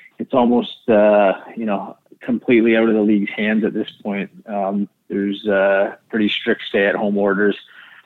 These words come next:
throughout the province. You know, schools are shut down and things like that. So it's not just affecting hockey, um, but obviously hockey in the Ontario Hockey League is a, is, uh,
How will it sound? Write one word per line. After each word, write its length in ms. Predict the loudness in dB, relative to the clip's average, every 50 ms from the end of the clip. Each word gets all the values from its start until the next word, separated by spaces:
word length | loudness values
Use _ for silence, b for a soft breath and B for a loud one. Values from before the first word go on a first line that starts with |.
| _ _ 0
throughout 260 | 2 2 2 2 2
the 80 | -2
province. 560 | -2 2 4 4 4 4 4 2 0 0 -2 -4 -6 -6
You 140 | -2 0 2
know, 180 | 2 0 0 -2 -6
schools 400 | -8 -2 0 2 2 2 2 2
are 80 | 0 -2
shut 300 | 0 0 -2 -2 0 0
down 400 | 0 0 2 2 2 2 2 0
and 120 | -2 -2
things 200 | -2 -2 -2 0
like 180 | -2 -2 -2 0
that. 340 | 2 2 4 4 2 2 0
So 100 | -4 -4
it's 180 | -4 -4 -4 -4
not 240 | -2 -2 -2 -2 -6
just 160 | -8 -8 -8
affecting 420 | -6 -2 -2 -4 -2 -2 -2 -2
hockey, 600 | 0 2 2 2 2 2 0 0 0 0 0 -2 -6 _ -6
um, 220 | -4 -4 -2 -2
but 120 | -2 0 2
obviously 440 | 2 2 2 0 -2 -2 -2 -2 -2
hockey 460 | 0 2 2 2 0 -2 -2 -4 -4
in 80 | -2
the 80 | -2 -6
Ontario 440 | -6 -8 -6 -4 -2 0 0 0 0
Hockey 340 | 0 0 0 -2 -2 -4 -4
League 280 | 0 0 0 0 2 0
is 160 | -2 -2 -4
a, 200 | -6 -8 -8 -8 b b b b b b b b b b b _ _ -4
is, 320 | -2 0 0 0 0 0
uh, 380 | 2 2 2 2 2 2 2